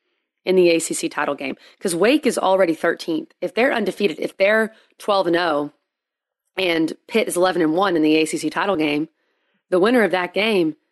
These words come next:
has every right to try to claim a playoff spot. So this also applies for Wake. I think all these things need to happen for Wake, and Pitt needs to win out. If you're a Pitt fan or a Wake fan, you need to be rooting for the other one up until December fourth. I think that's really important.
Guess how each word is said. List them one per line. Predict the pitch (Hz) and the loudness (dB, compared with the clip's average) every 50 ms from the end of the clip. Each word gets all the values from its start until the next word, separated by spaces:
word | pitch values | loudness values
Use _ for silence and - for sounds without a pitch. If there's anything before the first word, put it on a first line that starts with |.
| _ _ | _ _
has | _ 196 190 185 - | _ -8 -6 -6 -4
every | - 196 175 185 180 165 | -4 -2 2 2 2 4
right | 151 165 - 214 247 - - - _ | 4 0 0 0 0 -2 -4 -10 _
to | - - | -20 -8
try | - 196 175 | -4 -4 -4
to | - | -4
claim | - - - 180 165 | -4 -2 -2 0 0
a | 160 | -2
playoff | - - 180 170 156 151 - | -2 0 0 2 2 0 -4
spot. | - - - 113 - - - _ - - | -6 -6 -6 -6 -6 -6 -8 _ -20 -12
So | - - | -6 0
this | 202 233 269 - | 0 0 2 2
also | 254 294 302 - 302 | 0 0 2 0 0
applies | 254 - - 233 226 220 | 0 0 -2 -4 -4 -4
for | - - 170 | -4 -2 0
Wake. | 175 190 - - - _ _ - - - | 0 0 0 -2 -8 _ _ -20 -10 -6
I | - 196 | -2 0
think | 220 202 - - | 0 -2 -2 -2
all | - 196 208 233 | 0 0 2 4
these | 254 262 233 - | 2 2 2 2
things | 240 214 196 - | 0 0 0 0
need | 214 185 | 0 0
to | 190 | 0
happen | 185 170 - 165 156 | -2 -2 -4 -4 -4
for | - 170 160 | -2 0 2
Wake, | 156 165 247 311 302 - - _ _ _ _ _ _ _ | 2 2 2 0 -2 -8 -20 _ _ _ _ _ _ _
and | - 175 170 - | -4 -4 -4 -2
Pitt | - 226 226 - | -2 -4 -2 0
needs | 185 180 - | 0 -2 -2
to | - 175 | -2 -2
win | 160 156 147 | 0 0 0
out. | 143 131 120 - _ - - - _ | 0 -2 -4 -6 _ -20 -20 -20 _
If | - 180 - | -10 -8 0
you're | 214 240 277 | 2 2 2
a | |
Pitt | 277 - 269 294 - - | 2 0 0 0 0 0
fan | - 302 294 147 277 262 - _ _ _ | -2 0 0 0 -2 -2 -4 _ _ _
or | 214 214 | 2 2
a | 202 | 4
Wake | 190 202 196 190 | 4 4 2 0
fan, | - - 175 156 143 - - _ _ _ _ | 0 -2 -2 -2 -2 -6 -10 _ _ _ _
you | - 208 | 0 0
need | 220 220 | 2 2
to | 202 | 4
be | 185 175 | 2 4
rooting | 156 175 208 220 226 220 | 4 4 4 4 2 2
for | - 214 190 | 2 2 2
the | 175 180 | 4 4
other | 170 165 160 | 2 2 0
one | 151 147 143 139 - - _ _ _ _ _ _ _ _ _ _ - | 0 -2 -4 -6 -10 -16 _ _ _ _ _ _ _ _ _ _ -4
up | 196 202 202 202 | -4 -4 -2 -4
until | - 196 190 170 - 196 180 170 160 156 156 | -4 -4 -4 0 0 2 2 4 2 2 0
December | 151 170 165 - 170 160 147 | -2 -4 -6 -4 -4 -4 -4
fourth. | 147 - - - - - - - | -6 -6 -8 -10 -10 -10 -10 -14
I | - | -6
think | - 214 208 180 | -2 0 0 0
that's | 190 175 - | 0 -2 0
really | 180 165 160 156 | 0 2 2 2
important. | 156 156 - - - - - - | 2 2 0 -2 -4 -4 -10 -18